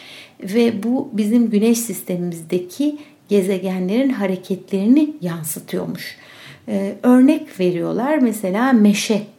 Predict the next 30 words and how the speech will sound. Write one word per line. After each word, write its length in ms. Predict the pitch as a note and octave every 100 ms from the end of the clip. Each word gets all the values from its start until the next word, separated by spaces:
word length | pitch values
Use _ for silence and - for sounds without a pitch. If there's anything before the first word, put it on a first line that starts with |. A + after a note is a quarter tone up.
| _ -
E, 240 | F3+ E3
bizim 300 | F3+ G3 G3
de 160 | F3 E3
bulunduğumuz 560 | E3+ E3 E3 E3+ F3+
yerde, 440 | F3 E3+ F3 B3+ C#4 - - - -
e, 180 | E3
bol 160 | F#3 F#3+
miktarda 580 | F3 E3 - E3+ F3 G3
çama 500 | - - F#3 F#3+ F#3+ - _ -
ek 160 | G3 G3
olarak 480 | D3+ D#3+ A#3+ C#4 G#3+
meşeler 640 | G3 - G3+ G3 F#3+ E3
de 140 | D3
var. 220 | G3 D#4 - - - - - -
E, 220 | A#3 A3+
onun 160 | A3+ G#3
için 160 | G#3
şimdi 240 | B3 A3+ G#3+
onlara 260 | G#3 A3
farklı 440 | A3+ G#3 G3+ G3+ G3+
bir 60 |
gözle 480 | G3+ F#3 F3+ F3 D#3+ E3+
artık 400 | E3+ D#3 - - - -
bakmaya 560 | F3+ F3 - F3 F3 D#3 - -
başlıyorum. 720 | E3+ - - E3 F3 D#4 - - - - - - - -
E, 400 | C4+ C4+ C4 - - - _ -
bu, 580 | G#3+ C#4+ F4 F4+ F4+ F4+ -
e, 60 | B3+ B3 B3 B3
meşe 400 | A#3 A#3 A#3 F4+
ağacının, 720 | - A3 G3 F3 F#3 F3+ E3+